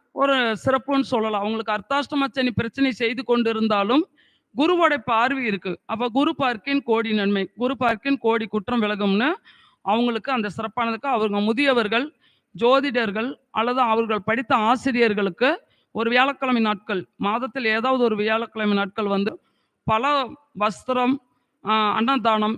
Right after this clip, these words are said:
இந்த மாதிரி ஏதாவது அவர்களால் முடிந்த ஒரு தானத்தை செய்து வருவதால் வந்து அந்த தனுசு ராசிக்காரர்களுக்கு வந்து ஒரு நல்ல சுபிட்சமான பலன் இருக்கும். அதற்கப்புறம் பாத்தீங்கன்னா, மகர ராசி, மகர ராசிக்காரங்களுக்கு குரு பயிற்சி எப்படி இருக்கு அப்படின்னு பாத்தீங்கன்னா,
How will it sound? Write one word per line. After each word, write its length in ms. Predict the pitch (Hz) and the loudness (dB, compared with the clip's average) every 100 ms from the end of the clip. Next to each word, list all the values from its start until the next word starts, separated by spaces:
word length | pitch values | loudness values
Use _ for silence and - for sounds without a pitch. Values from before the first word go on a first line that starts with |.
| - | 0
இந்த 180 | 233 247 | 2 4
மாதிரி 200 | 269 233 226 | 2 0 0
ஏதாவது 440 | 269 294 320 311 | 0 2 2 4
அவர்களால் 480 | 254 233 233 262 285 | 2 2 -2 0 2
முடிந்த 360 | 233 254 302 302 | 2 2 0 0
ஒரு 160 | 254 220 | -2 0
தானத்தை 440 | 208 226 240 233 | -2 -2 -2 -6
செய்து 320 | - 208 214 | -4 -4 0
வருவதால் 400 | 220 202 202 214 | 0 0 0 -2
வந்து 340 | 220 196 202 320 427 _ _ _ _ 185 | 0 2 4 2 0 _ _ _ _ -4
அந்த 220 | 220 220 202 185 | 0 0 0 0
தனுசு 300 | 196 226 247 262 | -2 -2 -2 -2
ராசிக்காரர்களுக்கு 760 | 233 185 214 196 196 185 180 | -2 -4 -6 -2 -2 -4 0
வந்து 200 | 196 247 359 - | 2 2 0 0
ஒரு 200 | 214 208 | 0 2
நல்ல 200 | 202 202 | 2 0
சுபிட்சமான 500 | - 208 208 202 190 | 0 -4 -4 0 0
பலன் 320 | 190 180 180 180 | 0 0 4 4
இருக்கும். 300 | 165 175 - _ _ - _ - | 2 -4 -6 _ _ -20 _ 4
அதற்கப்புறம் 500 | 262 311 320 320 285 | 4 6 2 4 4
பாத்தீங்கன்னா, 360 | 269 294 320 262 | 2 2 4 4
மகர 260 | 226 294 339 | 4 2 2
ராசி, 360 | 277 220 - 175 208 | 0 0 -4 -6 -2
மகர 240 | 220 294 | -2 0
ராசிக்காரங்களுக்கு 1000 | 330 285 254 254 247 240 240 233 220 208 254 | 0 -2 -4 -2 -2 0 -2 0 -2 -2 -4
குரு 180 | 220 240 | -4 0
பயிற்சி 420 | 240 214 - 196 - _ | 2 2 0 -4 -4 _
எப்படி 260 | 220 208 247 | -6 0 0
இருக்கு 240 | 202 226 | 0 -2
அப்படின்னு 260 | 202 208 196 | -4 -2 -4
பாத்தீங்கன்னா, 380 | 185 196 214 | -2 0 2